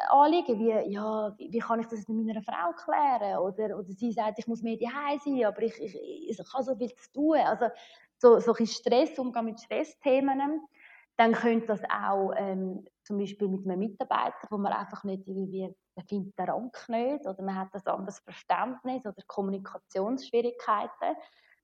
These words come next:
Das ist dann mehr so ein bisschen der Bereich. Ähm, ja, das ist vor allem, wenn es so im, im One-to-One ist. Und oft auch, und das finde ich schon noch interessant,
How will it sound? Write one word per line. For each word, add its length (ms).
Das 140
ist 180
dann 80
mehr 180
so 120
ein 60
bisschen 140
der 200
Bereich. 480
Ähm, 360
ja, 260
das 200
ist 140
vor 120
allem, 140
wenn 100
es 100
so 140
im, 80
im 240
One-to-One 680
ist. 200
Und 240
oft 500
auch, 340
und 140
das 200
finde 300
ich 120
schon 420
noch 160
interessant, 1160